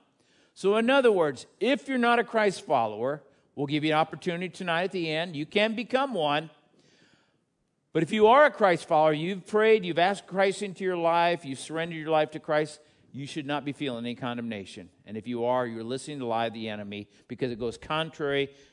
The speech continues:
to, to Scripture. Now we see in verse two, there's two laws at work. The law of sin and death, that's really the Old Testament law.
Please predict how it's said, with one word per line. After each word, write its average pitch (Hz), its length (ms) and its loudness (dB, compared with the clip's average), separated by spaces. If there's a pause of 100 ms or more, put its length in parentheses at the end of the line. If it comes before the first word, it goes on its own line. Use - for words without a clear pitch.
(140)
to, 135 220 -4 (260)
to 135 140 -10
Scripture. 104 600 -10 (480)
Now 185 100 2
we 202 100 2
see 269 180 -2
in 247 100 0
verse 196 240 0
two, 277 240 -4
there's 190 200 0
two 233 200 -2
laws 185 540 4
at 117 100 -4
work. 113 460 -6 (180)
The 120 80 -8
law 151 440 6
of 123 160 -6
sin 175 240 -4
and 151 160 -6
death, 151 280 4
that's 147 220 -4
really 165 320 0
the 131 220 -6
Old 156 240 -2
Testament 151 520 -4
law. 135 380 2